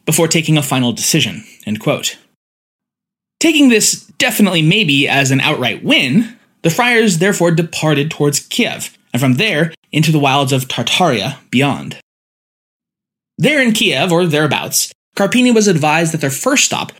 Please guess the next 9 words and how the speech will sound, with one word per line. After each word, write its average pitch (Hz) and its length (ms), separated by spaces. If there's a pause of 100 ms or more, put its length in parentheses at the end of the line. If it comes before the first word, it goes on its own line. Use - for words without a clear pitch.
would 165 80
almost 240 240
assuredly 208 460
be 160 160
the 156 80
camp 190 400
of 135 180
Lord 160 400
Batu, - 380